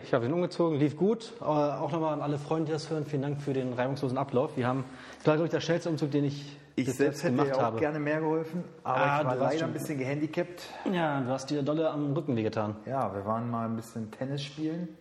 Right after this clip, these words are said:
Speaker 1: Mir ging's danach über-, überraschenderweise besser.
Speaker 2: Ja, mir ging's an dem Tag eigentlich auch gut, aber ich merkte dann abends so, uh, und der Arzt meinte auch so, ja, weil ich hab schon gedacht, ja, was soll das jetzt heißen? Kann ich kein Tennis mehr spielen?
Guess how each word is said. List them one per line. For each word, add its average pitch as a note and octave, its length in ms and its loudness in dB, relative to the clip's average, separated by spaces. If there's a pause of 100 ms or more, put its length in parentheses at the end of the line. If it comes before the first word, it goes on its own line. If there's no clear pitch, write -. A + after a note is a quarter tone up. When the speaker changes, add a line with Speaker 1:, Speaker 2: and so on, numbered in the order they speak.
(640)
Speaker 1:
Mir B2+ 100 2
ging's D3 140 4
danach F3+ 180 0
über-, F3+ 180 2
überraschenderweise D#3+ 720 0
besser. A#2+ 260 0
Speaker 2:
Ja, D3 160 0
mir D3 120 0
ging's C3 260 -2
an B2 120 -2
dem A#2+ 260 -2
Tag C#3 400 -4
eigentlich F3+ 280 0
auch G3+ 200 -2
gut, G#2 260 0
aber G#2 160 -2
ich G#2+ 100 -4
merkte C3 240 -2
dann C3 160 -2
abends C#3 260 -4
so, C3 60 -2
uh, F#3 340 -2 (1080)
und A2+ 140 0
der B2 140 4
Arzt C#3 280 -2
meinte C#3+ 260 2
auch C3+ 120 2
so, B2+ 120 -6
ja, C#3 760 0
weil A2 180 2
ich G#2+ 40 -2
hab G#2+ 100 -2
schon A2 120 -2
gedacht, G#2+ 200 2
ja, G#2 100 2 (220)
was G#2 200 -2
soll A#2+ 140 4
das A#2 120 2
jetzt A2 140 -6
heißen? C#3+ 260 2
Kann G#2+ 120 0
ich G#2+ 60 -2
kein A2 140 0
Tennis E3 240 2
mehr G#2 140 2
spielen? F#2 400 -2